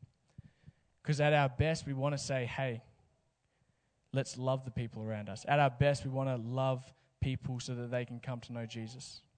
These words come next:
But we're not always at our best, are we? And when conflict comes into the equation, sometimes we can say things that are very hurtful,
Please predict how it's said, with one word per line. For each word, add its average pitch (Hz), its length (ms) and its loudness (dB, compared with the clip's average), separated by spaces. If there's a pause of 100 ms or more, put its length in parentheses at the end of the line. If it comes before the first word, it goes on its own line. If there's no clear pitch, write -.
(1900)
But 131 100 4
we're 127 100 2
not 127 160 0
always 117 240 0
at 110 80 -4
our 107 80 -4
best, 107 320 -8
are 101 120 -10
we? 110 120 -12 (1080)
And 127 80 -2
when 127 120 0
conflict 143 500 2
comes 131 240 -2
into 127 180 -6
the 123 100 -4
equation, 123 420 -4
sometimes 135 480 -4
we 135 160 -6
can 131 140 -8
say 135 240 -4
things 127 220 -6
that 120 80 -6
are - 40 -8
very 127 300 -4
hurtful, 127 420 -6